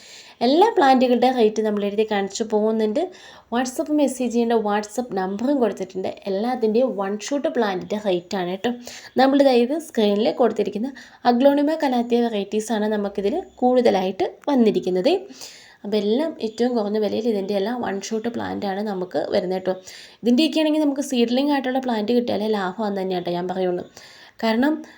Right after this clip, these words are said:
ആ, നമ്മുടെ കയ്യിൽ ഇല്ലാത്ത വെറൈറ്റി ആണെങ്കിൽ ചെറിയൊരു പ്ലാന്റ് കിട്ടിയാലേ നമുക്കൊരു ഒരു വർഷമോ അല്ലെങ്കിൽ ആറ് മാസം അതൊന്ന് വളർത്തി കഴിയുമ്പോഴത്തേക്കും നല്ല ബുഷിയായിട്ട് നമ്മളത്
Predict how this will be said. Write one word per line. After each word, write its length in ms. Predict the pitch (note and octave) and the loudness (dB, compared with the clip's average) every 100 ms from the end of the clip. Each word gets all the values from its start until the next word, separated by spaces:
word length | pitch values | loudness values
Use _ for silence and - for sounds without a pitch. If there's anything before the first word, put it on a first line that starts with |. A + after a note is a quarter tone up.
| - _ _ | -20 _ _
ആ, 100 | G#3 G#3 | -6 -4
നമ്മുടെ 240 | G#3 A3+ C4+ | -2 2 2
കയ്യിൽ 160 | D#4+ | 2
ഇല്ലാത്ത 260 | C#4 C#4 C#4+ | 4 4 4
വെറൈറ്റി 440 | D#4 C4+ B3 A#3+ C4 | 0 2 2 2 0
ആണെങ്കിൽ 340 | A#3+ A3+ A#3+ | 0 0 -2
ചെറിയൊരു 380 | A#3 A3+ B3+ B3+ | -2 0 0 0
പ്ലാന്റ് 320 | B3+ A#3 A3+ | 0 0 2
കിട്ടിയാലേ 320 | A#3 A#3 G#3 | 0 0 -2
നമുക്കൊരു 400 | A3 G#3 G#3 A#3+ | -2 -4 -2 0
ഒരു 160 | A#3 A#3+ | 2 2
വർഷമോ 400 | A#3+ A#3+ A#3 A3+ | 0 -4 -2 -2
അല്ലെങ്കിൽ 320 | - G#3+ A3+ A#3 | -2 -2 0 0
ആറ് 240 | G3 G3+ | -2 -4
മാസം 280 | G#3 A3 A3+ | -4 -4 -4
അതൊന്ന് 240 | G#3+ A3 | -4 -2
വളർത്തി 260 | G3+ F#3 G#3+ | -2 -4 -4
കഴിയുമ്പോഴത്തേക്കും 540 | A3 G#3 G3 F#3+ G#3 | -4 -4 -4 -4 -4
നല്ല 160 | G#3+ G#3+ | -4 -2
ബുഷിയായിട്ട് 600 | G#3+ G#3 - G#3+ F#3+ D4 D4 - - - - - | -4 -4 -4 -2 -2 -4 -6 -14 -20 -20 -20 -8
നമ്മളത് 380 | G#3+ G#3+ G#3 | -4 -2 -2